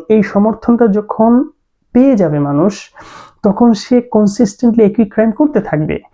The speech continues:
এটাই করে এসেছে। এবং এটার ফলে হয়েছে কবর থেকে লাশ তুলে এনে পুড়ে ফেলা হয়েছে বাংলাদেশে। এর চাইতে বড় মানে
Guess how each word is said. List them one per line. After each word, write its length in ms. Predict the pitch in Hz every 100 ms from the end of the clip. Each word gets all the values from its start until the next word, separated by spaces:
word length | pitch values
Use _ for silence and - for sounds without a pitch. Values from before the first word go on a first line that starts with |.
| - - - -
এটাই 320 | 220 208 254 254
করে 360 | - 214 254
এসেছে। 400 | 220 - 151 180
এবং 240 | 165 180 -
এটার 240 | 185 220
ফলে 380 | 214 - 180 175
হয়েছে 420 | 165 165 233 247 330 _ _ _ _ _ _ _ _ _ - 170 -
কবর 240 | 180 190
থেকে 280 | - 180 160
লাশ 400 | 147 170 196 -
তুলে 160 | 190 180
এনে 140 | 160
পুড়ে 240 | 151 151 151
ফেলা 200 | 156 147
হয়েছে 240 | 151 151
বাংলাদেশে। 520 | 151 143 147 151 -
এর 200 | - 196 190 -
চাইতে 280 | 226 220
বড় 200 | 196 196 202 220 - - - _ 165
মানে 360 | 165 156 151